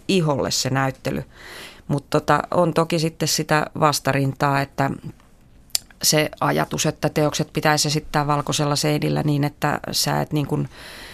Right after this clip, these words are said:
ri-, että ne teokset eivät liikaa rinnastu keskenään tai että sä et tuo sinne mitään ylimääräisiä vihjeitä, mut, mutta, tota,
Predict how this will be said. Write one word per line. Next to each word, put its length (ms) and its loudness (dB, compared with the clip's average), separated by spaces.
ri-, 340 2
että 200 0
ne 120 2
teokset 400 2
eivät 220 2
liikaa 420 2
rinnastu 600 0
keskenään 640 0
tai 200 -2
että 120 -4
sä 100 2
et 160 -8
tuo 160 2
sinne 300 2
mitään 400 0
ylimääräisiä 720 0
vihjeitä, 540 -2
mut, 200 -6
mutta, 300 -2
tota, 560 0